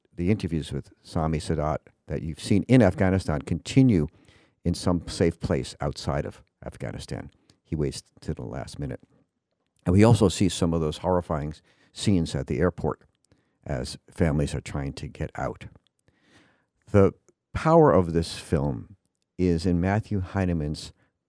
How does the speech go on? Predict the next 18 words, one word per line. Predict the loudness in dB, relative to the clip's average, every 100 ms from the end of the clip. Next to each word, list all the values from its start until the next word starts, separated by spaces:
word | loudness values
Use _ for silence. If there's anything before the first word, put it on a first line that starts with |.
| _
perfect | -2 0 -2 -6 _
eye. | -6 -4 -6 -8 -8
He | -4
knows | 0 4 4 2 -2 -14 _
when | -4 4 4 4
to | 0 -4
linger. | 0 0 -2 -10 -16 _ _
He | _ 0
knows | 2 2 -2
how | 0 4 6 6 0 -8
to | -4
get | -2 -2
people | -4 -4 -4 -6 _
to | -12
talk | -10 -2 -2 -2
and | -4 -6
reveal | -4 0 0 0
themselves | -4 -6 -4 -4 -6